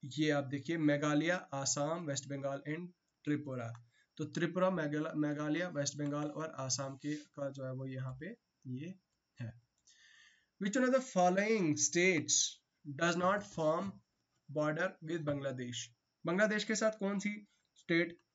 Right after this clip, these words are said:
बॉर्डर नहीं बनाती है मणिपुर पे? याद रखिएगा, ये रट्टे से याद रखना है भाई,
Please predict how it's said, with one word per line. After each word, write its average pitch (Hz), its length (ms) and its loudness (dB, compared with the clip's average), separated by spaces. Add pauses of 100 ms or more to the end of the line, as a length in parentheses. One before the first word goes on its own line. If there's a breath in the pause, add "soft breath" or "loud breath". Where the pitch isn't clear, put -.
(400)
बॉर्डर 156 260 4
नहीं 160 160 4
बनाती 151 400 2
है 170 140 2
मणिपुर 127 440 0
पे? - 300 -6
याद 214 240 10
रखिएगा, 240 240 6
ये 247 180 8
रट्टे 196 320 6
से 196 140 4
याद 202 240 4
रखना 214 200 0
है 202 80 2
भाई, 202 220 2